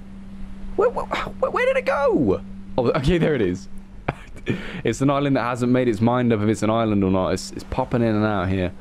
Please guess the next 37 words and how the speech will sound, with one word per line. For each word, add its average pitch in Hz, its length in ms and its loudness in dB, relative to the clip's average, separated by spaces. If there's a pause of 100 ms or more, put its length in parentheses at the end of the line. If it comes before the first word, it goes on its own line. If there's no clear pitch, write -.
(220)
The 123 60 0
one 208 260 2
you're 233 140 4
looking 208 300 0
at 220 160 -2
always 190 340 2
seems 185 300 0
further 175 340 2
away 143 440 4
than 127 160 2
the 123 80 4
one 131 240 4
that's 117 140 2
just - 260 -2
to 120 80 2
your 110 100 4
right. 104 300 0
Like, 101 120 0
you're 127 80 0
like, 127 140 0
"Oh, 185 100 2
well, 202 140 2
that 226 120 0
one's 143 160 -2
closer." 95 440 2
And 113 200 0
then 156 80 2
you 180 60 2
look 165 100 2
at 160 60 0
that 180 180 -2
one, 98 260 2
and 120 120 2
then 123 120 2
that 180 160 0
one's 135 180 -2
closer. 82 520 -2